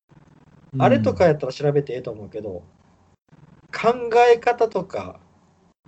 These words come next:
Speaker 2: 思考。
Speaker 1: あー。
Speaker 2: うん、思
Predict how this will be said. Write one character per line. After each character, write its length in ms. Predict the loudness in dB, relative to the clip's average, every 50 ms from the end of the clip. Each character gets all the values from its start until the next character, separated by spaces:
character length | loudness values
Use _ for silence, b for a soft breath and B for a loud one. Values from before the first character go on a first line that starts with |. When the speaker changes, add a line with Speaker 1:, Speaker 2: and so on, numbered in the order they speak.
| -20 _ _ _ -20 -20 _ _ _ _ _ _ _ _ _ _ _ _ 2
Speaker 2:
思 80 | 4
考。 40 | 6
Speaker 1:
あ 720 | 8 8 10 10 10 8 8 8 6 6 4 2 0 -2 -4
ー。 40 | _ _ _ _ _ _ _ _ -8
Speaker 2:
う 80 | -8
ん、 20 | -8
思 80 | -8